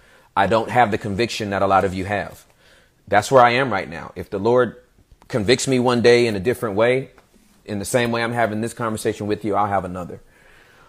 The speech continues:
Um, so that's not what this is. What I realized in talking to my friend, uh, this evening was,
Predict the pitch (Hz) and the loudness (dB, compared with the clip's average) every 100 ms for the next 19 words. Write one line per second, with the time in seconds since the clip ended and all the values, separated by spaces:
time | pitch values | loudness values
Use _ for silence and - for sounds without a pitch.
0 | _ - 110 104 98 92 95 _ _ _ | _ 6 8 6 2 -4 -10 _ _ _
1 | _ _ _ _ - - 117 123 151 131 | _ _ _ _ -12 0 4 4 4 0
2 | 107 - 98 - 127 92 87 104 107 101 | 0 -4 -4 0 0 0 -4 0 2 2
3 | 135 156 127 104 107 123 113 107 110 98 | 2 4 2 0 -4 0 0 -2 -6 -6
4 | 92 113 110 113 117 - _ _ _ _ | -4 -4 -4 -4 -8 -16 _ _ _ _
5 | _ 104 104 95 107 - 113 98 95 90 | _ 0 2 2 -4 -4 -4 -2 -4 -4
6 | 90 90 85 85 - | -2 -2 -2 -6 -12